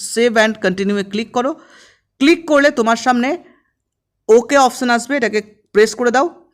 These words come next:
নেক্সট অপশন সেখানে আমরা চলে যাব। নেক্সট হচ্ছে অ্যাড্রেস, তো তোমার এখানে পার্মানেন্ট অ্যাড্রেস এবং কমিউনিকেশন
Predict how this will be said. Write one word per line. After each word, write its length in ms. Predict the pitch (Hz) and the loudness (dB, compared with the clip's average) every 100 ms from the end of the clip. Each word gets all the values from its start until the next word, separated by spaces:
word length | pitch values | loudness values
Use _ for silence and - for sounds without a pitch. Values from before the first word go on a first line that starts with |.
| 170 190 | -2 0
নেক্সট 280 | 269 - - - _ _ 180 | 0 -4 -12 -20 _ _ -4
অপশন 300 | 180 - 247 277 - | -4 -2 -2 -2 -6
সেখানে 240 | 196 185 175 | -2 0 0
আমরা 120 | 208 202 | -2 0
চলে 140 | 143 | -2
যাব। 100 | 120 113 - _ _ _ - | -2 -8 -18 _ _ _ -4
নেক্সট 300 | 208 294 - | -2 -2 -4
হচ্ছে 180 | 277 277 233 | -4 -4 -2
অ্যাড্রেস, 380 | 175 147 143 - - _ _ | -2 -2 -8 -10 -20 _ _
তো 40 | 233 269 | -6 0
তোমার 160 | 285 285 | 2 2
এখানে 200 | 285 294 285 _ _ _ _ 202 | 0 -2 -4 _ _ _ _ 2
পার্মানেন্ট 460 | 208 247 294 285 240 | 4 2 2 0 0
অ্যাড্রেস 380 | 233 208 277 277 208 | -2 0 -4 -2 -4
এবং 120 | 214 220 - | -2 -4 -4
কমিউনিকেশন 600 | 196 233 277 277 262 262 | -2 0 -2 -4 -6 -6